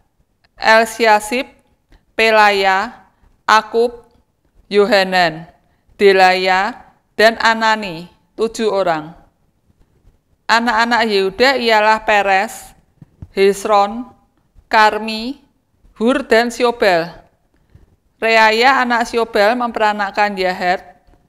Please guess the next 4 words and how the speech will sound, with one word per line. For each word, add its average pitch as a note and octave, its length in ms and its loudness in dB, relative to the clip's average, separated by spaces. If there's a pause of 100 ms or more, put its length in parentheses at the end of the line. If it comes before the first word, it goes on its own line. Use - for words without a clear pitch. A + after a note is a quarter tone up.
(320)
dan G3 240 0
Yaher G3 480 4
memperanakkan A3+ 960 -2
Ahumael G#3 720 -2